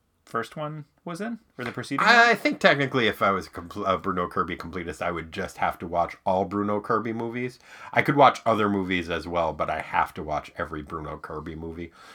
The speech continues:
Speaker 2: So I guess theoretically in this context, uh, I just wouldn't have had the time to get around to it because I was too busy watching The Godfather Two and When Harry Met Sally.
Speaker 1: That's
Speaker 2: Bru-,
Speaker 1: fair.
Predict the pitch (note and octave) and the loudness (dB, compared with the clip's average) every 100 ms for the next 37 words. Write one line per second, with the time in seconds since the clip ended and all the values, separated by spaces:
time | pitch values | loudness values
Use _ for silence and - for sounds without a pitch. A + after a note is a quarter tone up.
0 | - - C3+ A#2 A2+ A2 G2+ B2+ A#2 - | -20 0 6 6 4 0 0 0 0 -2
1 | - G#2+ G2+ F#2+ - F#2+ F2 F2+ - - | 0 4 6 4 -2 -4 -4 -4 -6 0
2 | F#2 F#2 - F2+ - - - F#2 E2 E2 | 0 0 -2 -4 -4 -18 -2 0 2 0
3 | E2 E2+ D#2+ F#2 D#2+ - _ F2 F#2 F#2 | -4 -8 -8 -6 -8 -12 _ -8 -4 -4
4 | F2+ - G2 F2 D#2+ D2 - _ _ - | -4 -8 0 2 2 -4 -18 _ _ 0
5 | G#2 E2 F2 F#2+ E2 D#2 E2 D#2+ D#2+ D2+ | 0 0 -6 -6 -6 -8 -6 -6 -4 -4
6 | D2 F2 D2+ - D#2 D#2+ D#2 D#2 D2 - | -6 -10 -12 -12 -14 -12 -10 -12 -12 -12
7 | D2 D#2 E2 D2+ D2+ D2 E2+ D#2 D#2 - | -14 -14 -14 -10 -10 -10 -12 -14 -16 -18
8 | - - - - F#2+ E2+ E2 - D2+ D#2 | -20 -20 -20 -6 0 4 2 2 -6 -4
9 | D2 E2+ D2+ D2+ D2 C2+ E2+ D2 - D2 | -8 -6 -6 -8 -10 -10 -12 -12 -14 -16
10 | - E2+ - - _ _ - - F#4 - | -12 -14 -14 -18 _ _ -4 0 2 0